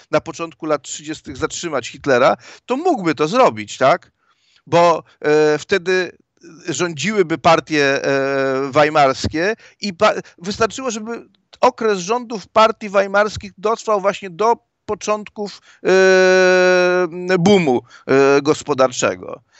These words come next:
Bo Hitler zaczął już wytracać ten pęd w trzydziestym trzecim roku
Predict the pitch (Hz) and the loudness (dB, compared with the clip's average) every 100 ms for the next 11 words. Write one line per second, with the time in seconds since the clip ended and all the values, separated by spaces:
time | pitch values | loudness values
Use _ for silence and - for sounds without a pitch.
0 | - - 165 247 277 233 226 240 247 202 | -20 -4 -2 0 0 2 0 -4 -8 -10
1 | 226 262 311 269 208 - 175 160 - 165 | -6 0 0 0 -6 -6 -8 -8 0 0
2 | 147 - - - 143 151 - 156 147 - | 0 -10 -16 -16 -10 -10 -8 -12 -14 -16
3 | - - 131 143 151 - 165 147 165 151 | -20 -20 -16 -8 -8 -4 -6 -4 -8 -2
4 | 147 120 180 | 0 0 -4